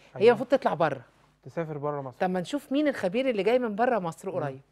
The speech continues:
Speaker 2: فعلًا.
Speaker 1: وقد كان.
Speaker 2: الخبير اللي جاي من بره
Speaker 1: آه،
Speaker 2: مصر
Speaker 1: كان
Speaker 2: قريب.
Speaker 1: دكتور اسمه زهير العليس، هو
Speaker 2: مم.
Speaker 1: أصله عربي على فكرة.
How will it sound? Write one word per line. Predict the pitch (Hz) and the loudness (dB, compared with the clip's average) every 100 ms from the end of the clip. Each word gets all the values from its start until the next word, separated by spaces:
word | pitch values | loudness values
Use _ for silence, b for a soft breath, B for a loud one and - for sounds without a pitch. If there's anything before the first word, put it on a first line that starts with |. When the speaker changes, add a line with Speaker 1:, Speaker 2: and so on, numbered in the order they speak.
| - _ _ _ _ _ _ _ _ _ _ _ | -20 _ _ _ _ _ _ _ _ _ _ _
Speaker 2:
فعلًا. | 139 131 113 120 _ - | -10 -10 -14 -20 _ -16
Speaker 1:
وقد | - 131 | -12 -12
كان. | - 135 120 _ _ _ _ _ _ _ _ | -8 -8 -10 _ _ _ _ _ _ _ _
Speaker 2:
الخبير | 127 - 127 147 156 | -20 -14 -10 -8 -8
اللي | 139 | -8
جاي | 131 147 | -10 -10
من | 143 131 | -10 -12
بره | 139 | -8
Speaker 1:
آه، | 139 139 135 | -4 -4 -4
Speaker 2:
مصر | 127 | -6
Speaker 1:
كان | 143 | -10
Speaker 2:
قريب. | 143 | -10
Speaker 1:
دكتور | - 160 | -8 -8
اسمه | 165 - | -8 -10
زهير | 147 143 156 | -8 -6 -4
العليس، | 170 135 131 127 - 135 | -4 -6 -12 -14 -14 -10
هو | 131 | -8
Speaker 2:
مم. | 139 | -8
Speaker 1:
أصله | 127 135 | -8 -4
عربي | 139 131 123 | -4 -4 -10
على | 135 | -14
فكرة. | - - | -18 -20